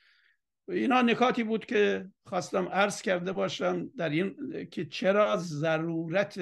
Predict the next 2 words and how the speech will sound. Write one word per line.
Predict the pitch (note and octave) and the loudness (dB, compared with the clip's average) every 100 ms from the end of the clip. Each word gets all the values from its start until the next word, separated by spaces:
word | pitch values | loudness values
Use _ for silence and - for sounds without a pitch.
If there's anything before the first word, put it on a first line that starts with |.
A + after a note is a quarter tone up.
| E3+ D#3 - | -4 -6 -6
ایجاد | D#3+ E3 D#3 D3 F3 F#3+ F#3 E3 | -6 -4 -2 0 2 2 2 -2
سندیکاها | D3 - D#3 D#3 D3 D3+ D3+ D3+ C3+ D#3 F#3 G#3+ G3+ | -4 -6 -4 -4 -2 -4 -2 0 0 2 2 2 -2